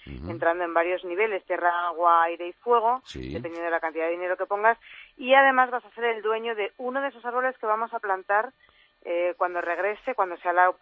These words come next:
Speaker 2: la época de plantarlo,
Speaker 1: Ujú.
Speaker 2: y para borrar la huella de C O dos.
Speaker 1: Entiendo.
Speaker 2: Eh, cuando lo hagamos, va, cada árbol va a ir con una cinta con el nombre de cada persona que ha partici-,
Speaker 1: Ujú.
Speaker 2: ha participado en este proyecto,
Speaker 1: Sí.
Speaker 2: y además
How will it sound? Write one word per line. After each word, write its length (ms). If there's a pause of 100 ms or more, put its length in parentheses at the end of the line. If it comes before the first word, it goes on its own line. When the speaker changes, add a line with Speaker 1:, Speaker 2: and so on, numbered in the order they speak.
Speaker 2:
la 180
época 300
de 100
plantarlo, 680 (100)
Speaker 1:
Ujú. 280
Speaker 2:
y 60
para 260
borrar 260
la 100
huella 260
de 120
C 100
O 60
dos. 220 (240)
Speaker 1:
Entiendo. 280
Speaker 2:
Eh, 280
cuando 200
lo 140
hagamos, 480
va, 140 (240)
cada 180
árbol 220
va 20
a 40
ir 100
con 100
una 300
cinta 320
con 120
el 120
nombre 240
de 120
cada 420
persona 340
que 80
ha 40
partici-, 380
Speaker 1:
Ujú. 220
Speaker 2:
ha 100
participado 540
en 60
este 260
proyecto, 600 (180)
Speaker 1:
Sí. 200
Speaker 2:
y 80
además 380